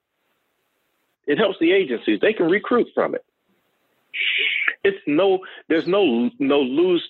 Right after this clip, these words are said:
to it except it costs money. Um, but the idea is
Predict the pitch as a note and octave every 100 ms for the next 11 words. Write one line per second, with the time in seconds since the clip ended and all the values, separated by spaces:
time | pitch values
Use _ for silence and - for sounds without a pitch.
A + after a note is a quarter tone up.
0 | - D3+ A2+ - - C3+ - G#2+ - -
1 | B2 - G2 D2 - _ _ _ _ _
2 | _ _ - G#2+ G2 F2+ F2+ - - -
3 | - A#2+ A#2+ B2+ C3+ B2+ C#3+ B2+